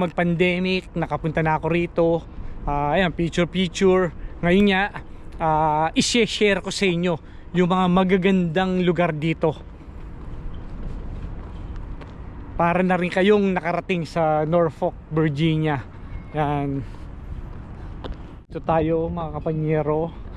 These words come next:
Lakad-lakad, pero hindi ko alam kung pwede ba ako maglakad rito. Alam nyo naman dito,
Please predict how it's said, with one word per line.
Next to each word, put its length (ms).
Lakad-lakad, 880
pero 240
hindi 160
ko 80
alam 240
kung 160
pwede 240
ba 160
ako 160
maglakad 320
rito. 400
Alam 320
nyo 160
naman 240
dito, 480